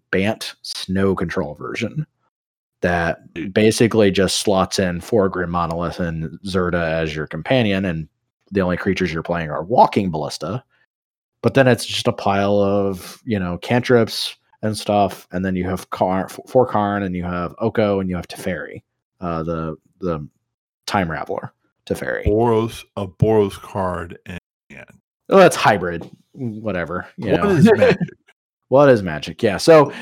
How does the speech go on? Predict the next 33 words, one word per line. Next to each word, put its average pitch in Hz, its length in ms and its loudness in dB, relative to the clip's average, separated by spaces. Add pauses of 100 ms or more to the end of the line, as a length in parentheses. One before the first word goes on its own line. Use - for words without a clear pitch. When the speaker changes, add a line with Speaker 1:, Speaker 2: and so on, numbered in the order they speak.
(200)
Speaker 2:
Colors 151 260 8
Speaker 1:
it, 135 40 -8
Speaker 2:
don't 131 160 0
matter. 85 340 -6 (160)
Speaker 1:
it, 135 240 6
it's 135 180 2
in 185 80 6
an 175 80 4
Arkham's 147 320 4
Astrolabe 110 480 0
deck. 92 480 -2
You 90 80 -18
know, 82 140 -12
it's 82 120 -18
a - 40 -16
snow 127 260 -2
deck. 104 480 -6 (120)
It 87 160 -10
get, - 260 -4
but 95 260 -2 (300)
because, 107 800 -2 (640)
uh, 90 400 -2 (240)
Zirda 104 400 4
only 92 480 -2 (320)
wants 95 400 -2
you 95 140 0
to 85 80 2
have 78 240 -6
permanents 143 680 2
that 123 160 4
have 113 520 0 (920)
activated 113 540 2
abilities, 110 640 0